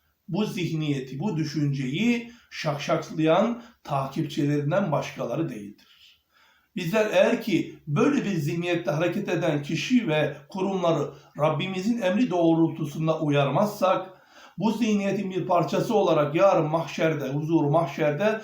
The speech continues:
o kimselerin gördüğü muamelelerle aynı muameleleri göreceğimiz açık ve nettir. Allah Celle Celaluhu da bunu ifade ediyor. Allah Resulü sallallahu aleyhi ve sellem de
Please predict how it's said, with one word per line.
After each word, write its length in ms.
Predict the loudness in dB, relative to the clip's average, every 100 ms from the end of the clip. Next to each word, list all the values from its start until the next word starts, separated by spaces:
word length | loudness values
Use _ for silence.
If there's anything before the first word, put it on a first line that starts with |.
| -12 -12 -2
o 160 | 0
kimselerin 580 | 0 -2 -2 2 2 2
gördüğü 380 | 0 2 2 2
muamelelerle 1300 | 0 2 4 4 2 2 2 2 2 4 4 2 0 -4 0
aynı 300 | 4 4 2
muameleleri 880 | 0 0 2 2 4 4 2 0 0
göreceğimiz 760 | 0 0 2 2 0 -4 -4
açık 400 | -4 -2 -4 -4
ve 140 | -2 0
nettir. 460 | -2 0 -2 -2 -12 _
Allah 320 | -2 0 0 -2
Celle 240 | 0 0
Celaluhu 480 | 0 0 0 0 -4
da 140 | -6 -4
bunu 140 | -4
ifade 360 | -4 -4 -4 -6
ediyor. 240 | -18 -20 _ _ _ -20 -6
Allah 300 | 0 2 2
Resulü 220 | 2 0
sallallahu 380 | 2 0 2 4
aleyhi 240 | 4 2
ve 60 | 0
sellem 420 | 0 0 0 0
de 240 | -2 -4